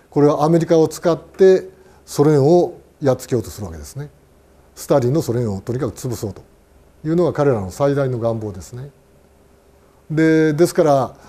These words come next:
まあ、彼らがそういう意味で反共主義者であることは間違いない。だけど彼ら自身も、もともとは社会主義革命を夢、夢見た人たちである。で、非常に厄介なんですよね。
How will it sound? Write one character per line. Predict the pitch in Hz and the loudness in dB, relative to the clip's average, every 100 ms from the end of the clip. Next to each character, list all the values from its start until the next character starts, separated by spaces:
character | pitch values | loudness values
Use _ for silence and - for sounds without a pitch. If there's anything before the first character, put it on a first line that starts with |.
| - - | -20 -4
ま | 170 143 131 | 0 0 -4
あ、 | - - - - | -16 -20 -20 -6
彼 | 180 160 | 0 2
ら | 135 | 4
が | 165 147 123 | 4 2 -2
そ | - | 2
う | 170 | 4
い | |
う | |
意 | 160 | 6
味 | |
で | 175 | 2
反 | - 165 | 2 0
共 | 165 151 | 0 -2
主 | |
義 | 147 | -2
者 | 135 120 | -4 -2
で | |
あ | 107 | -4
る | 113 | -6
こ | 165 | -4
と | 127 | -4
は | |
間 | 101 | -6
違 | |
い | 98 | -12
な | 90 | -16
い。 | 73 _ _ _ _ _ | -18 _ _ _ _ _
だ | 175 | -2
け | 214 | 2
ど | 196 | 2
彼 | 202 247 | 2 0
ら | 254 | 0
自 | 226 - 262 | -2 -4 -6
身 | 254 | 0
も、 | 208 135 90 - - - _ - | 2 2 -2 -14 -20 -20 _ -2
も | 160 | 0
と | 196 | 2
も | 208 208 | 2 4
と | 214 | 4
は | 226 185 | 2 0
社 | 147 135 | -2 0
会 | 135 | 0
主 | 123 | 0
義 | 127 | -2
革 | 139 139 | 0 0
命 | 139 190 | 2 2
を | 151 | 2
夢、 | 117 123 127 - | 0 -4 -6 -8
夢 | 131 135 | -4 -2
見 | 120 | -2
た | - - _ _ _ | -6 -16 _ _ _
人 | - 120 | -12 -10
た | 85 | -10
ち | - | -16
で | 82 | -18
あ | |
る。 | 73 _ _ _ _ _ _ _ _ _ - | -20 _ _ _ _ _ _ _ _ _ -10
で、 | 139 | -8
非 | 143 | -4
常 | 226 285 | -4 -4
に | 254 185 156 | -6 -10 -2
厄 | 170 214 | 0 2
介 | 180 | 0
な | 117 | -2
ん | |
で | 95 | -8
す | - | -10
よ | 104 | -10
ね。 | 98 90 | -10 -12